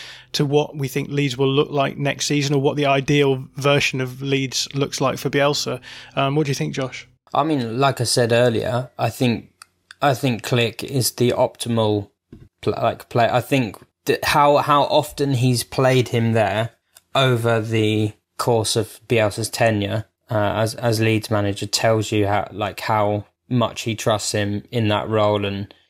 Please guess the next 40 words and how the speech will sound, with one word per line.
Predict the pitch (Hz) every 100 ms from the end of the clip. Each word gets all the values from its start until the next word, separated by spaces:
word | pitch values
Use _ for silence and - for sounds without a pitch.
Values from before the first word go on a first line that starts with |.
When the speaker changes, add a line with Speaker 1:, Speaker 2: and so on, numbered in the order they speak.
| -
Speaker 2:
yes, | 123 127 -
he | 123 117 _
got | - 117 -
dropped, | 123 113 - - - _ _ -
uh, | -
for | - 110
Dallas, | 104 104 101 101
but | -
I | 101
think, | 107 135 120 - - _
I | -
think | 113 - 113
it's | 113 104
been | - 113 107 104 104 - _
said | - - 127 101 98 -
that | 90 - _ _
he | - 110
would, | 104 104 -
Klich | - 120 110 -
was | 107
carrying | - 110 104 101 101
an | 104
injury. | 110 104 95 90 104 _ _ _
And | 113 120
my | 131 127
feeling | - 135 123 113 110
is | 113 110 -
that | 110 -
as | 135
much | 113 123 -
as, | 120 104 -
you | 139
know, | 120 107
Dallas | 120 120 117 -
won | 113 110
Player | 101 117 110
of | 107
the |
Year, | 104 110 110 107
and | 98